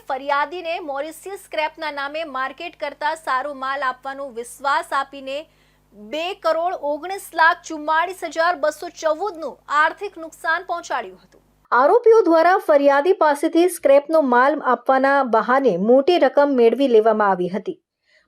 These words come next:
પરંતુ તેમને ન તો માલ આપવામાં આવ્યો, ન તો તેમના નાણાં પરત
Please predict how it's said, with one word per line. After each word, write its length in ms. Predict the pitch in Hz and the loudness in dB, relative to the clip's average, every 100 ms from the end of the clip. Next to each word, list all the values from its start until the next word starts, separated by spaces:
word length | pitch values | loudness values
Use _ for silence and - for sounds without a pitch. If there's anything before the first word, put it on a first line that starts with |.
| - | 2
પરંતુ 640 | 285 349 381 370 440 453 - | 4 4 4 4 4 2 2
તેમને 340 | 294 294 320 | 2 4 2
ન 260 | 302 247 302 | 4 4 2
તો 240 | 311 320 | 4 2
માલ 360 | 302 226 240 330 | 4 2 2 4
આપવામાં 440 | 302 285 285 285 | 2 2 2 2
આવ્યો, 280 | 277 277 370 _ _ - | 2 0 -4 _ _ -8
ન 180 | 240 277 | 0 2
તો 320 | 285 294 - | 4 2 2
તેમના 360 | 254 233 240 269 | 0 0 2 2
નાણાં 400 | 254 220 220 269 - | 2 2 2 0 2
પરત 200 | 233 220 | 2 2